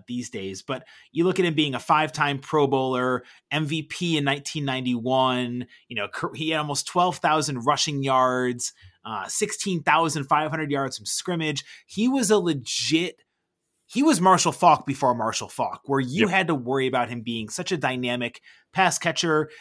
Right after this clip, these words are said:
Speaker 1: and a scat back, uh, who could follow the holes to glory and, and break off big runs. And the injury that he had, really, he should have been a first round pick, and the Bills did luck their way into it. But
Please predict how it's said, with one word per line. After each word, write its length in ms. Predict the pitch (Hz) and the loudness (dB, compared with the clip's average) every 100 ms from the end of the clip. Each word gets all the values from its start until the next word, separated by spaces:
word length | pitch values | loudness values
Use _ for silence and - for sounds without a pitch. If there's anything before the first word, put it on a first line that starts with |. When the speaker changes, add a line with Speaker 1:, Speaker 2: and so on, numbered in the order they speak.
| - 127 | -12 -4
Speaker 1:
and 200 | 127 104 | -4 -2
a 40 | |
scat 480 | - - 190 160 - | -2 2 2 2 2
back, 400 | 165 151 151 - - - | 0 0 -2 -16 -20 -14
uh, 180 | 110 104 | -10 -6
who 120 | 143 139 | -4 -4
could 200 | 175 - | -4 2
follow 400 | 175 165 160 151 | 4 6 4 2
the 80 | |
holes 480 | 127 160 147 147 139 | 0 0 2 0 -2
to 80 | 139 | -8
glory 640 | 131 131 135 131 135 131 113 | -4 0 0 0 -2 -4 -6
and, 180 | 110 | -8
and 240 | 107 110 110 | -10 -12 -4
break 220 | 147 143 | -4 -2
off 260 | 135 120 - | -4 -4 -4
big 200 | 123 104 | -4 -2
runs. 600 | 117 117 113 113 117 - - | 0 0 -2 -6 -8 -10 -12
And 360 | 131 123 117 127 127 | -6 -6 -8 -18 -18
the 80 | 135 160 | -10 -4
injury 440 | 180 156 170 165 | -2 2 4 4
that 160 | 156 147 | 2 -2
he 80 | |
had, 500 | 139 151 143 139 135 - _ _ | -6 -4 0 0 -2 -10 _ _
really, 520 | 110 117 170 190 170 | -8 0 4 4 4
he 160 | 135 196 | 0 2
should 300 | - 226 226 | 6 8 8
have 100 | 143 | 6
been 120 | 139 | 0
a 60 | 117 | 0
first 340 | 143 135 - | 0 -2 0
round 300 | 127 113 107 | 0 0 -2
pick, 240 | 135 120 | -6 -6
and 140 | 120 120 | -4 -6
the 20 | |
Bills 400 | 107 143 147 117 | 0 2 2 0
did 200 | 139 123 | -4 -2
luck 260 | 127 123 135 | -4 -4 -8
their 100 | 127 | -6
way 140 | 143 | -4
into 260 | 190 180 147 | -4 -2 -2
it. 100 | 143 | 0
But 160 | 208 | -4